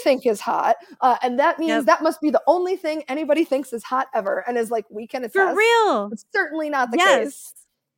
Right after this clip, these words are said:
Speaker 2: Yes. Oh my
Speaker 1: Yeah.
Speaker 2: God, no. And also, man, I mean, just to say again about this whole lens of perfection, whatever that means, but, like,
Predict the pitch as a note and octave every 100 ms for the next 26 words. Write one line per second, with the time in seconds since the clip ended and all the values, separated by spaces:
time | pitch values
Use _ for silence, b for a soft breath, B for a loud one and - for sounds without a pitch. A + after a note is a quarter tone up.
0 | _ _ - B3 F4 B4 F4+ - B3+ A3+
1 | A3 A3+ B3+ G#3+ G3 G3+ F#3+ G3+ A#3 A#3
2 | A#3 B3+ B3 B3 A3+ A#3 D4+ D#4 D4+ C4+
3 | - C4 E4+ E4+ C4 B3+ C#4 C4 C4+ -
4 | C#4 C4+ B3 A3+ A#3+ A#3 A3 A3 A3 -
5 | G#3+ G#3 G#3 G#3 _ _ _ - A3 A3+
6 | G#3+ A3 G#3 F#3+ - G#3 G#3 G#3+ G#3 -
7 | G3+ G3 G3+ G3+ G#3 G3 F#3 F#3 F#3+ -
8 | G3+ G3+ G3+ G3